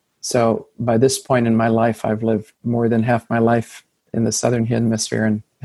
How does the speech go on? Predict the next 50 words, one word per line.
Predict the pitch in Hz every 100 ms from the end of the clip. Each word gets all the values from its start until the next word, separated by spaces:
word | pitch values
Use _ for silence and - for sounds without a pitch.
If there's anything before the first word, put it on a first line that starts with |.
| -
the | 127
other | 117
half | 113 113 -
in |
the | 117
Northern. | 117 120 113 113
I've | 107 -
traveled | 117 113 110
all | 104 107
over | 107 110
and | 104
I've | 101
lived | 120 135
in | 120
different | 104 95 92
places. | - 92 - - - _ _ - - - - -
So | - - 131
that, | 120 160 175 - _ _ 117
I | 127
think, | - - 226 120 -
gives | 139 131
me | 131 123
a | 117
unique | 117 123 131
quality | - 127 123 123 117
of | 110
being | 110 113 92
able | 135 139 127
to | -
see | - - 123
systems | - - 160 - 113 110 110 -
in | 117
a |
way | 117 120
that | 113 113
most | 120 113 -
people | 117 120 110 -
can't | - 190 113
because | 107 107 117 107
they're | 110 110
in | - 127 131
them. | 110 - - _ _ _ _ -
When | 131
you're | 123
in | - 180
the | 160
middle | 135 117
of | 104
the | 95
story, | - - 76 - 127